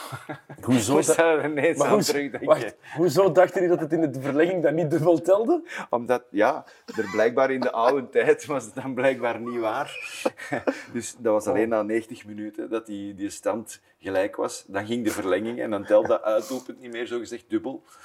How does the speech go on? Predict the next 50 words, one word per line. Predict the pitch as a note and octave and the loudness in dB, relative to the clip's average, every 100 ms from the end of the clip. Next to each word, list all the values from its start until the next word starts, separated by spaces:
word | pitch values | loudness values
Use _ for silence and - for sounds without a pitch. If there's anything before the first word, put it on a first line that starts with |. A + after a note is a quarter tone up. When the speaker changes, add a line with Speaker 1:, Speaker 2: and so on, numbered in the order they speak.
| - - _ _ | -20 -20 _ _
Speaker 1:
Dat | - A2 | 2 2
was | A2 G2 | 2 -6
eigenlijk | G2+ A2 A2+ | -6 -6 -6
hun | G#2+ A#2 | -6 -6
manier | A2 A2 A2+ | -4 -4 -6
van | F#2 F2+ | -8 -8
denken. | F#2 G#2 A2+ G#2+ | -8 -8 -12 -12
Dus | F#2 E2+ | -12 -12
de | F2+ | -6
coach | B2 A#2 - | -4 -4 -6
die | - F#2 | -6 -6
op | |
dat | F#2+ F#2 | -6 -10
moment, | E2+ F2+ - _ _ _ | -12 -16 -18 _ _ _
de | - F#2 E2+ | -10 -8 -8
legendarische | G2+ A2+ G#2 G2+ G2 G2 F#2+ | -8 -8 -6 -6 -6 -8 -12
Rick | F#2+ | -12
Pauwels, | - G2 G2 - | -8 -6 -8 -10
die | F#2+ | -16
toen | - G2+ G2 - - - - | -12 -10 -10 -12 -16 -12 0
op, | G2+ G2 F2+ | 0 0 -2
op | G2 F#2+ | -2 -2
de | F2+ | -6
bank | F2+ G2+ | -8 -6
zat | G#2 F2+ | -8 -8
bij | E2+ | -8
Beveren, | D2+ F2 D#2+ D#2 | -8 -10 -10 -12
die | F2+ | -10
zei, | E2+ F2+ | -8 -6
Jongens, | A2+ G2+ - - _ _ E2 | -6 -8 -14 -20 _ _ -14
Rustig. | G#2+ - A2+ - A2 | -10 -6 -6 -6 -6
Speaker 2:
Ah, | A2 | -4
Speaker 1:
We | G#2 | -2
Speaker 2:
dat | G#2+ | -2
Speaker 1:
sta-, | - | -2
Speaker 2:
is | |
Speaker 1:
we | C#3 | -2
gaan | C3 | -2
naar | B2 A#2+ | -2 -2
penalty. | B2 B2+ C3+ | -4 -6 -8
Speaker 2:
Dat | C3 | -4
is | A#2 - | -4 0
keierg. | D#3 C3 B2+ B2 - - _ _ _ _ _ | 2 4 2 -2 -6 -14 _ _ _ _ _
Dat | - | -12
is | - | -6
keierg. | A#2 G2+ B2+ - _ - | -4 -4 -6 -14 _ -6
Speaker 1:
Dat | G#2 | -2
is | A#2+ | 0
erg, | C#3 | -2
hè? | A#2 | -4